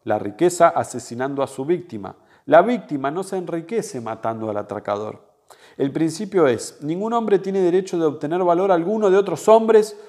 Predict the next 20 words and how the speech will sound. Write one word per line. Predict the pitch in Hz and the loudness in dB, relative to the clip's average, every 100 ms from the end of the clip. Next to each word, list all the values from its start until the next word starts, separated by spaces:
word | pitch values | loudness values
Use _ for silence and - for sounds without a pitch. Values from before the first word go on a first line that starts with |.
| - | -8
utilizando | 151 151 156 151 151 180 190 | -4 -2 -2 -2 -2 -4 -4
su | - 139 | -8 -6
fuerza | - 156 156 135 | 0 0 0 -6
física. | - 117 117 - 110 _ _ _ _ _ _ - - - | -6 -10 -12 -14 -14 _ _ _ _ _ _ -20 -20 -4
El | 131 | 0
único | 208 208 180 | 0 2 2
propósito | 180 196 190 180 160 | 2 -2 -6 -8 -4
correcto, | 143 143 185 - 117 | -2 0 0 -2 -8
moral, | 117 139 175 131 120 | 0 6 8 8 0
de | |
un | 160 175 | -6 -2
gobierno | 143 160 214 165 143 | -4 2 2 2 -2
es | 165 | -2
la | 170 165 | 0 0
protección | 156 147 151 - 247 247 | -4 -6 -10 -6 -4 0
de | 220 | 2
los | 170 143 | 2 2
derechos | 151 190 180 160 | 2 0 -2 -4
del | 170 | 2
hombre, | 214 185 120 98 | 2 2 -2 -6